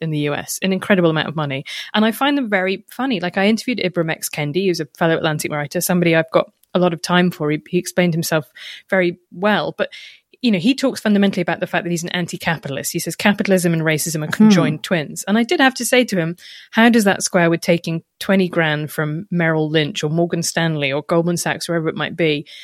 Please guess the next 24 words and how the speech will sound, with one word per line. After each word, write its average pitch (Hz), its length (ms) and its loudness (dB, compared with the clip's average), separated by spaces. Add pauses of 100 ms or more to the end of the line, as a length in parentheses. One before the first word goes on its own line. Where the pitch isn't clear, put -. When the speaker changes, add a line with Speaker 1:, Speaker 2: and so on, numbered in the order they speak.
(120)
Speaker 1:
to - 80 -12
kind 202 200 4
of 196 60 0
come 202 240 4
in 196 120 4
and, 185 260 -2
and 190 180 -2
talk - 280 -2
to - 100 -4
them, 143 300 -4 (320)
at 196 100 0
the 202 80 2
end 214 220 4
of 185 100 -2
the, 175 80 -4
which 170 280 -2
they're 175 100 -2
gonna 170 160 -2
go 175 180 0
away 165 260 0
and 165 140 -6
go 165 140 0
back - 240 -4
to 160 160 -14